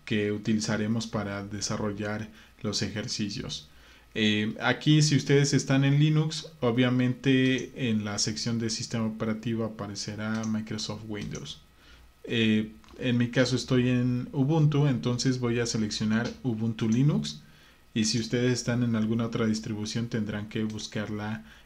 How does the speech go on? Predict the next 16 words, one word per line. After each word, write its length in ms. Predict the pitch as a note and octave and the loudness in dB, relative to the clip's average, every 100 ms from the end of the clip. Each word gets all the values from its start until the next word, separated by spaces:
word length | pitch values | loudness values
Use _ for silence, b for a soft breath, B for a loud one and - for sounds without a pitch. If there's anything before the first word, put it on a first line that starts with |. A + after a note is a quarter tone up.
| - | -8
en, 480 | G#2+ G2+ G2 G2 G2 - B B | -4 -2 0 0 -2 -6 B B
en 240 | G#2 G#2 G#2+ | -8 -4 -4
esta 600 | A2 - G#2 G2 F#2+ F#2+ | -4 -4 -6 -6 -8 -8
lista 520 | A#2 G#2+ - - G#2 A2 | -4 -4 -4 -8 -8 -6
desplegable. 800 | G#2+ G#2 G#2+ G2+ G2+ G2 G#2 - B B B B | -6 -6 -4 -4 -4 -4 -8 -12 B B B B
Si 480 | - - B2+ B2+ B2+ | -4 4 8 8 8
no 160 | C3 B2+ | 6 6
encuentran 720 | C#3+ D3 C#3 C#3+ C3+ C3 B2+ | 4 4 4 4 4 4 4
el 220 | A#2+ A#2+ | 2 -2
sistema 320 | A2+ B2 C3+ B2+ | -2 -2 0 0
operativo, 600 | C3 B2+ A#2 C3 D3 D3 | 0 0 2 4 4 2
pueden 280 | A#2+ A2+ | 0 2
descargarse 640 | A2 - G#2+ G#2+ G#2+ G#2+ G2+ | 0 -2 -4 -4 -4 -4 -8
el 80 | - | -6
código 320 | G2 G2 G2+ | -6 -6 -8
fuente. 340 | - - - | -10 -12 -12